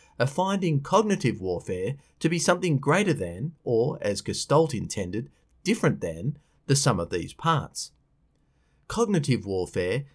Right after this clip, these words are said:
is information warfare with something added. As we begin to understand more about what has been added,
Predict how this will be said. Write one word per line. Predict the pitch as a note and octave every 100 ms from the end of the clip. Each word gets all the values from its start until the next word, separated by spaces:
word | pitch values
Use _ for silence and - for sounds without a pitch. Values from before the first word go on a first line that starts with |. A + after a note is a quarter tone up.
| _
is | - D3 -
information | G#3+ G#3 B2+ A#2+ D3+ A#2 F#2+
warfare | D#2+ E2+ - F#2+ D3
with | E3
something | C#3+ E3+ D3 B2
added. | G#2+ D#3 - - _ _ _ _ _ _ _
As | - D#3+
we | F3+
begin | G3 A#3 C4
to | A#3
understand | F3+ D3 C#3 D3+ C#3 B2+
more | A2+ E3 D3+ E2+
about | A2 G2 F#2+
what | B2
has | G#2 -
been | F#2 F#2
added, | B2+ - -